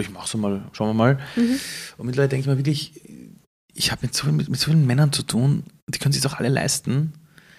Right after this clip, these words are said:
Speaker 1: Und die geben dann den Mist sehr oft weiter an ihre Söhne oder Töchter. Und die machen's aber wirklich nicht, weil sie so das Gefühl haben, "Naja, ich bin ja nicht krank."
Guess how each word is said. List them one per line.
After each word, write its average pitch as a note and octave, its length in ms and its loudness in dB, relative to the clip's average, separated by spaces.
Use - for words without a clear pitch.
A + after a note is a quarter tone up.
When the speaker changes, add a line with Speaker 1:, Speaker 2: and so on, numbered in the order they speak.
Speaker 1:
Und A#2 140 0
die B2 60 2
geben B2+ 140 2
dann C#3+ 100 6
den C3+ 140 4
Mist C3+ 260 0
sehr - 300 0
oft - 160 -6
weiter - 340 -2
an A2 140 -2
ihre A#2 180 -2
Söhne C3 320 2
oder A2 180 0
Töchter. D3 540 0
Und A#2+ 120 -12
die - 40 -8
machen's B2 340 -4
aber C3 280 0
wirklich A2 380 0
nicht, D#3+ 220 2
weil C3+ 100 2
sie - 80 -4
so C3 60 -2
das - 100 -4
Gefühl - 300 -6
haben, C3+ 120 -8
"Naja, - 540 -10
ich - 80 -20
bin G2+ 100 -4
ja F#2+ 60 -6
nicht - 200 -4
krank." G#2+ 480 2